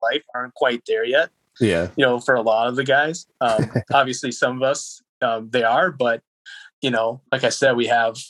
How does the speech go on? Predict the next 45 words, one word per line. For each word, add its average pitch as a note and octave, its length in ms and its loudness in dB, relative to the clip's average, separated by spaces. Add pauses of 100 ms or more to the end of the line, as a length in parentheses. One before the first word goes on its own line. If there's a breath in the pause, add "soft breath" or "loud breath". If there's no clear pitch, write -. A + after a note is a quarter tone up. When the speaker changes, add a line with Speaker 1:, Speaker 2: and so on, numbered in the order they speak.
(140)
Speaker 1:
you C3+ 80 -2
know, B2 100 2
we B2+ 100 0
have C3 200 2
the B2 80 -2
support B2+ 460 -2
behind A2+ 360 -2
us G#2+ 220 -4
that, G#2+ 260 -2 (540)
um, A2 400 -2 (160)
allows B2 320 2
us A2+ 140 -6
to G#2 80 -16
do A2 260 -2
it. - 180 -4 (140)
And, G#2+ 320 0 (760 loud breath)
um, G#2 440 0 (480)
you C3 60 4
know, A#2+ 220 2
I'm C3+ 180 2
baseball, B2+ 520 2
um, A#2 280 -2 (420 loud breath)
I B2+ 120 -4
mean, G#2+ 160 -4
baseball C3+ 400 2
in A#2 40 2
general, A#2+ 320 2
it's, - 380 -8 (100)
I B2 60 -10
mean, A2+ 380 -6
it's - 320 -8
not A#2+ 240 2
meant, A#2+ 180 0 (120)
I C3+ 120 4
don't, A#2 180 -2 (140)
it's - 120 -8
not C3+ 140 2
meant A#2 140 -4
to - 80 -18
be A2+ 160 -4
a G#2+ 120 -2 (380)
fifteen, B2 380 -2
twenty A#2+ 260 0
game A2+ 200 -2
season, A#2+ 500 -2